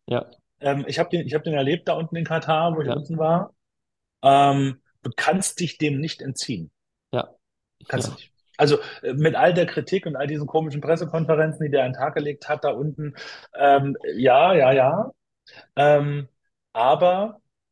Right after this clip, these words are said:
Speaker 2: ich hab den erlebt, da haben die da in, im Stadtzentrum von Doha, haben die so eine, so eine, so eine Statue, naja, so ein
Speaker 1: Mhm.
Speaker 2: Baum, der wie eine Hand aussieht, so ein, so ein, so ein Denkmal für Maradona eingeweiht. Da war die komplette sechsundachtziger W-M-Mannschaft da von Argentinien, außer Maradona natürlich.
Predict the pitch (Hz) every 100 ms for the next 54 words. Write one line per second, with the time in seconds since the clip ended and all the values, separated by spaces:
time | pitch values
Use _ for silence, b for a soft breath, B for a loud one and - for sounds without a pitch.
0 | _ _ 143 151 143 135 127 143 170 151
1 | 127 143 139 135 131 - 123 113 - 151
2 | - 151 - 139 - 139 123 127 147 151
3 | 143 123 127 120 120 117 113 101 107 107
4 | 98 95 - - - _ _ _ _ _
5 | _ - - 82 92 - 104 101 92 -
6 | _ - 76 78 110 110 135 - 104 127
7 | 127 113 107 110 95 131 - 117 113 127
8 | 123 127 110 110 101 101 95 B B -
9 | 120 110 120 131 135 135 127 117 113 123
10 | 151 139 143 151 139 139 156 139 127 127
11 | 127 113 147 139 147 - 135 - 151 135
12 | 127 117 151 156 - 165 - 139 147 127
13 | 127 120 151 156 170 165 127 123 113 117
14 | 117 120 135 147 135 147 160